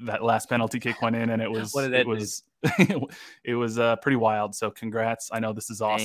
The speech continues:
Speaker 1: awesome.
Speaker 2: you.
Speaker 1: Seeing that footage from Buenos Aires, uh, it's, it's wild. So
Speaker 2: Yeah, I
Speaker 1: happy
Speaker 2: hope
Speaker 1: for you. Happy for the country.
Speaker 2: Twenty twenty-six, guys. Listen, it doesn't have to be Argentina. We don't gotta win anymore. I'm rooting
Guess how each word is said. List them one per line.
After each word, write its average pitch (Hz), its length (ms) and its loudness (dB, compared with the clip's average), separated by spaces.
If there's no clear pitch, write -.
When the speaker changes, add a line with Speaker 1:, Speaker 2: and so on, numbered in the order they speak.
Speaker 1:
awesome. 110 140 -2
Speaker 2:
you. 95 220 -8
Speaker 1:
Seeing 120 340 2
that 120 200 2
footage 113 340 2
from 113 160 -4
Buenos 113 340 -2
Aires, 110 640 -4
uh, 107 200 -6
it's, - 440 -8
it's 113 160 -8
wild. 98 500 -2
So 101 380 -6
Speaker 2:
Yeah, 117 180 6
I 123 80 10
Speaker 1:
happy 135 120 4
Speaker 2:
hope 175 120 4
Speaker 1:
for 113 40 -2
you. 110 280 -4
Happy 107 240 -4
for 107 80 -8
the 101 60 -8
country. 156 260 0
Speaker 2:
Twenty 220 100 -8
twenty-six, 175 640 -4
guys. 190 540 -4
Listen, 113 340 -6
it 139 80 0
doesn't 160 200 6
have 147 120 6
to 120 40 -12
be 127 120 4
Argentina. 113 400 0
We 147 100 0
don't 160 80 2
gotta 117 160 2
win 120 140 0
anymore. 110 480 -4
I'm 135 120 2
rooting 131 300 -4